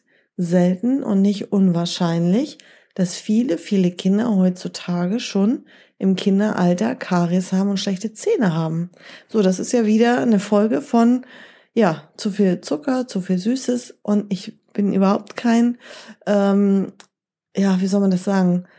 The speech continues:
Ähm, wenn man mal Lust auf was Süßes hat, ähm, also ich bin nicht ein Mensch, der sagt, man darf nie das und das nicht und das nicht und das nicht,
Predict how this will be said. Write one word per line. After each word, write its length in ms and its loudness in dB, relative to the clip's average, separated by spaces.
Ähm, 640 2
wenn 220 2
man 140 4
mal 140 4
Lust 240 -2
auf 140 -6
was 180 -2
Süßes 440 -6
hat, 260 -2
ähm, 340 2
also 180 0
ich 120 -4
bin 100 0
nicht 240 0
ein 80 0
Mensch, 260 2
der 100 -4
sagt, 240 -2
man 100 -2
darf 220 -4
nie 180 0
das 340 -2
und 220 -4
das 240 -4
nicht 280 4
und 160 0
das 220 -2
nicht 220 -2
und 140 -2
das 200 -2
nicht, 260 0